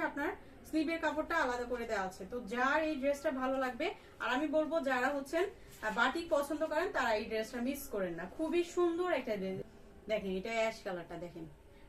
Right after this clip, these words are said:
কোনটা রেখে কোনটা নেবেন। থাকবে আপনার ফুল বডিতে আপনার ডলারের কাজ, এই যে same to same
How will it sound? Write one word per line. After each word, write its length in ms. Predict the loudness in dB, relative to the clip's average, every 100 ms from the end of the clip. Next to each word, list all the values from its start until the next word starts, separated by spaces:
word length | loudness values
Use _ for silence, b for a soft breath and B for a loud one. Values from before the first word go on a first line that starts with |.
| 0
কোনটা 220 | 2 4
রেখে 180 | 2 2 -4
কোনটা 160 | -4 -2
নেবেন। 180 | -2 -4 -4 -2
থাকবে 200 | -2 2 0
আপনার 200 | 2 -2 -2
ফুল 360 | -4 -2 0 0 0
বডিতে 300 | 0 0 0 0
আপনার 180 | -2 -2 2
ডলারের 360 | 2 2 -2 -4
কাজ, 160 | -4 -6 -8
এই 60 | -8
যে 80 | -8 -10 -14 -6
same 200 | -2 -2
to 60 | -4 -6
same 240 | -4 -4